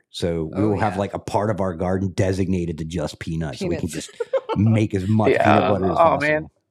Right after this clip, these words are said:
Speaker 3: I'm telling you,
Speaker 2: Mm.
Speaker 3: peanut butter, banana, and eggs, you could live forever
Speaker 1: Yep.
Speaker 3: on those three things.
Speaker 1: Exactly. The necessities.
Speaker 2: <laughs> Yeah, and coffee.
Speaker 1: Yeah, and coffee.
Speaker 2: <laughs>
Speaker 1: Um, coffee's not something,
Speaker 2: It's like
Speaker 1: coffee takes a lot of room.
Speaker 2: I know.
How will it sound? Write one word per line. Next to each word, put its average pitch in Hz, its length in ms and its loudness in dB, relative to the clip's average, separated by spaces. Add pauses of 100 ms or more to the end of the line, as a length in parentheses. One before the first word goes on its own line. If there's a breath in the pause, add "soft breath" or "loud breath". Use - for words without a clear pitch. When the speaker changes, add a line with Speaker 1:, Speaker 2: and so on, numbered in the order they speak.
(460)
Speaker 3:
I'm 135 60 -18
telling 156 240 0
you, 113 140 -2
Speaker 2:
Mm. 156 60 -16
Speaker 3:
peanut 156 260 -6
butter, 160 280 0
banana, 135 480 -8
and 117 160 -4
eggs, 127 460 -4
you 131 100 -10
could - 140 -10
live 131 400 -4
forever - 600 -8 (180)
Speaker 1:
Yep. - 200 -10 (140)
Speaker 3:
on - 80 -20
those - 160 -16
three - 220 -14
things. - 280 -14
Speaker 1:
Exactly. 78 460 -8
The 98 100 0
necessities. 87 920 -4
Speaker 2:
<laughs> - 60 -20 (280)
Yeah, 147 280 -4
and 170 240 -4 (460)
coffee. 135 600 -4
Speaker 1:
Yeah, 85 280 -6
and 139 180 0
coffee. 120 520 0 (100)
Speaker 2:
<laughs> - 160 -4
Speaker 1:
Um, 226 300 2
coffee's 143 380 2
not 127 180 0
something, 113 240 -4
Speaker 2:
It's - 80 -16
like 131 80 4
Speaker 1:
coffee 170 200 0
takes 110 220 -6
a 82 60 -12
lot 117 300 -6
of 87 120 -10
room. 107 340 -2
Speaker 2:
I 143 220 -10
know. 127 160 -14